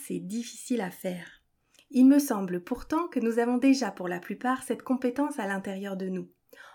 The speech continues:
On passe pas notre temps à chercher à modifier ou façonner l'identité de notre conjoint, de nos collègues, de nos voisins, et nous n'accepterions probablement pas qu'ils le fassent avec nous. Et pour aller plus loin,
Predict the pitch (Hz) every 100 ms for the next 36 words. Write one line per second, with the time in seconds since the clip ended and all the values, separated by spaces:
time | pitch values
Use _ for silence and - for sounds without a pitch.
0 | - 214 247 - 311 262 214 - 269 320
1 | 320 202 202 214 - 277 214 214 214 220
2 | - 269 202 - 214 - 220 220 247 294
3 | 247 202 196 - 269 240 185 - - 240
4 | 233 240 226 196 190 196 254 254 247 202
5 | 185 190 202 196 196 233 220 220 196 -
6 | - - - 233 254 - 247 247 262 269
7 | 277 285 285 247 240 240 233 320 302 262
8 | 254 233 233 320 320 - - - 254 240
9 | 302 294 220 190 - 180 175 _ _ _
10 | _ _ - 240 262 247 240 214 - 220
11 | 269